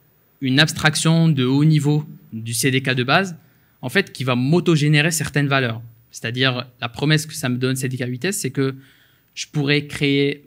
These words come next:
la seule information, on va dire, qui m'intéresse ici, c'est le, c'est le nom de l'image. Donc, ce que je pourrais faire, c'est auto-générer toutes ces valeurs-là, et tout ce dont j'aurais besoin, c'est juste déclarer le nom de mon image. Et donc, ce que je pourrais faire, c'est utiliser C D K huit S plus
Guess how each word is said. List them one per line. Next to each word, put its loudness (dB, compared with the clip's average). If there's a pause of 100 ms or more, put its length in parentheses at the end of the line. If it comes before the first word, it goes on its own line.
(140)
la -8
seule 2
information, 2
on 2
va 2
dire, 0
qui -8
m'intéresse 0
ici, 0
c'est -2
le, -4 (500)
c'est -8
le -4
nom 2
de 0
l'image. -2 (520)
Donc, -6
ce -14
que -6
je -4
pourrais -6
faire, -2
c'est -10 (880)
auto-générer 2
toutes -6
ces -2
valeurs-là, 0 (460)
et -10
tout -2
ce -2
dont 2
j'aurais 0
besoin, -2
c'est -6
juste -4
déclarer 0
le 2
nom 2
de 0
mon 0
image. -2 (800)
Et -10
donc, -4
ce -14
que -6
je -10
pourrais -6
faire, 0
c'est -4
utiliser 0
C -4
D -2
K -2
huit -6
S -4
plus -4